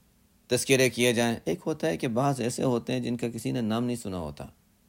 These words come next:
کہیں جا رہے ہیں تو مجمع کا مجمع جمع ہو جاتا ہے، "اچھا، یہ کون ہے؟ یہ کون شخص ہیں؟ یہ کہاں سے آئے ہیں؟" ان کے چہرے،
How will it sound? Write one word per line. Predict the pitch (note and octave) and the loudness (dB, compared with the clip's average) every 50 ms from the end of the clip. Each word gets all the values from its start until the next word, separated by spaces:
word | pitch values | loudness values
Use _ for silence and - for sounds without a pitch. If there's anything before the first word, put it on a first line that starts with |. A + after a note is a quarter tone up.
| _ _ _ _ _ _ _ _ _ _ _ _ - _ _ _ _ - | _ _ _ _ _ _ _ _ _ _ _ _ -20 _ _ _ _ -2
کہیں | - C3+ D#3+ D#3+ | 0 2 2 4
جا | C#3+ B2 C#3 D3 D#3 D#3 | 4 4 4 6 6 6
رہے | D3+ | 4
ہیں | D#3 D#3+ | 4 2
تو | D#3 D#3 C#3+ | 2 0 0
مجمع | A#2+ A2+ B2 C3 C3 D#3+ E3 E3+ | 0 0 -2 -2 -2 -2 -2 -2
کا | D#3 C#3 | 0 0
مجمع | B2 B2 A#2+ B2+ C3+ C3 | -2 -2 -2 0 0 0
جمع | G#2+ A2+ A#2 C3 C3 | 0 0 0 0 0
ہو | B2+ A#2 | 2 0
جاتا | A2 A#2 A2+ - B2 | 0 -2 -2 -2 -4
ہے، | A#2+ | -4
"اچھا، | A#2 - A#2 A2+ A2 - - | -2 -2 -2 -2 -4 -4 -6
یہ | A#2+ A#2+ | -6 -6
کون | A#2+ - B2+ D3 C3+ A2 | -2 0 2 2 2 0
ہے؟ | F#2+ | -2
یہ | F2 G#2 G2+ | -6 -10 -10
کون | - C3 D3+ D#3 | -4 -2 -2 -2
شخص | C#3+ - F#2 F2 - - D2+ | -2 -4 -6 -6 -6 -10 -10
ہیں؟ | C2+ D2 C#2+ - _ _ _ _ _ _ _ _ _ _ _ - | -10 -10 -12 -16 _ _ _ _ _ _ _ _ _ _ _ -10
یہ | G2+ | -10
کہاں | F#2+ G2+ A2 C3+ D3 | -6 -2 0 0 0
سے | C#3+ C3+ | 2 0
آئے | A#2 F#2+ F2+ | -2 -2 -4
ہیں؟" | - - - - _ _ _ _ _ _ _ _ _ - | -8 -12 -16 -20 _ _ _ _ _ _ _ _ _ -10
ان | A2 G#2+ | -8 -4
کے | G#2+ A2+ | -4 -4
چہرے، | A2 - B2+ B2+ - | -4 -4 -6 -8 -8